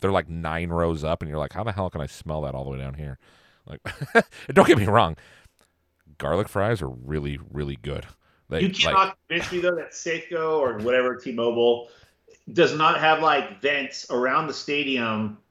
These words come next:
Speaker 2: radiating the smell of
Speaker 1: <laughs>
Speaker 2: garlic fries out just so you walk over to go buy them.
Speaker 1: Yeah, like, like, wait a minute, I'm standing on second base. Why can I smell garlic fries here? Like,
Speaker 2: Exact-,
Speaker 1: what?
Speaker 2: it's like McDon-, uh, not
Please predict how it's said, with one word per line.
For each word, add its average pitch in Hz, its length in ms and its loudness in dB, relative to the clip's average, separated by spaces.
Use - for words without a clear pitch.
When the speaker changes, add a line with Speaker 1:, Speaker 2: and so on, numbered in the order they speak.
Speaker 2:
radiating 165 760 4
the 135 80 -4
smell 139 420 -2
of - 120 8
Speaker 1:
<laughs> - 0 -
Speaker 2:
garlic 131 320 4
fries 131 200 0
out 123 180 2
just 156 300 2
so 175 60 -4
you 160 200 0
walk 147 240 6
over 143 300 4
to 135 60 6
go 131 100 6
buy 123 220 4
them. 95 220 -6
Speaker 1:
Yeah, 123 300 6
like, 135 280 2
like, 143 120 -2
wait 196 160 2
a 240 60 -2
minute, 113 200 4
I'm - 160 -2
standing 196 320 -2
on 131 80 4
second 131 340 -4
base. 117 220 0
Why 98 160 -4
can 196 120 -6
I 196 60 -2
smell 156 240 -2
garlic 92 360 0
fries 65 280 -6
here? 65 180 -14
Like, 180 120 -2
Speaker 2:
Exact-, 233 340 2
Speaker 1:
what? - 160 -10
Speaker 2:
it's 190 160 -4
like 220 140 0
McDon-, 185 460 -2
uh, 139 40 -6
not 113 120 -10